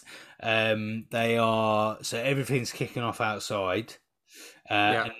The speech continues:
Speaker 1: then the, all of the buildings around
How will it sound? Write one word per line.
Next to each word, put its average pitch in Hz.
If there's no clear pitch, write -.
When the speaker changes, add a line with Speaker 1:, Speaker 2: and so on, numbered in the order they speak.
Speaker 1:
then 110
the, 120
all 127
of 117
the 117
buildings 107
around 101